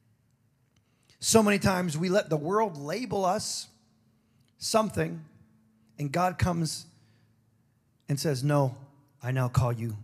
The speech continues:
this. Sons of Thunder." I, that's a good one. That's a good one. Sons of Thunder. Oh, sons, I'll take Sons of Thunder. Peter the Rock. So this rock is now going to step onto the water. You ever thrown a rock into water?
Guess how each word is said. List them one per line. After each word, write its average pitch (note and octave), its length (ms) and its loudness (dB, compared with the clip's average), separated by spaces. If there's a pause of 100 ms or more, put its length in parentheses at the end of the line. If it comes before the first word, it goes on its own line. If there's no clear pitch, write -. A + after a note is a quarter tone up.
(160)
this. - 540 -12 (1500)
Sons C3 420 -2
of A2+ 80 -6
Thunder." G#2 760 -8
I, C3 80 0
that's B2 220 -2
a B2+ 40 -6
good B2 160 -8
one. G#2+ 180 -10 (1120)
That's B2 160 0
a A#2+ 40 -2
good B2 80 4
one. A2 100 0
Sons C#3+ 280 4
of C3+ 100 0
Thunder. A2 340 -2
Oh, G#2 160 -4
sons, - 360 -8
I'll G2 180 -4
take G2+ 200 -8
Sons F2 260 -12
of G2 80 -16
Thunder. G2+ 320 -14 (220)
Peter A#2 380 0 (140)
the A2+ 80 -4
Rock. G2+ 260 -8 (640)
So G#3 260 8
this E3+ 220 8
rock C#4+ 840 4 (680)
is G#3 180 4
now C4 260 6
going A#3 220 6
to A3 80 6
step - 460 6
onto A#3 400 4
the G3+ 120 8
water. A3+ 400 6
You F#3+ 120 4
ever C4 160 6
thrown B3+ 260 6
a G#3 80 10
rock A3+ 380 6
into A3+ 160 4
water? G3+ 500 6